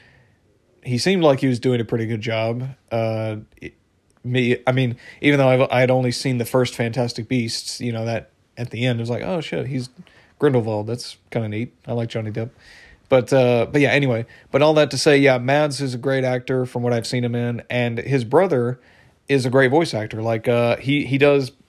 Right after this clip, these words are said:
put a lot of emotion, uh, into Thrawn, and Thrawn is, uh,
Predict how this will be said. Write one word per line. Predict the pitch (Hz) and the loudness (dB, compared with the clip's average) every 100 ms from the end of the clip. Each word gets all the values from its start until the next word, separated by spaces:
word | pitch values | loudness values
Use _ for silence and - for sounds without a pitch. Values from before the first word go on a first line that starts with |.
| - | -6
put | - 135 | 0 2
a | |
lot | 127 127 | 4 4
of | 127 | 2
emotion, | 117 120 127 - 127 120 120 - _ _ _ _ _ _ _ - | -2 0 0 0 -2 -4 -8 -14 _ _ _ _ _ _ _ -2
uh, | 127 127 123 | 2 4 2
into | 123 127 131 | 0 -4 -4
Thrawn, | 120 123 127 123 123 120 - | -6 -2 2 2 0 -2 -4
and | 135 135 | -4 -2
Thrawn | 165 190 185 165 | 0 2 2 0
is, | - 139 135 123 | 0 0 2 4
uh, | 131 127 123 | 4 4 2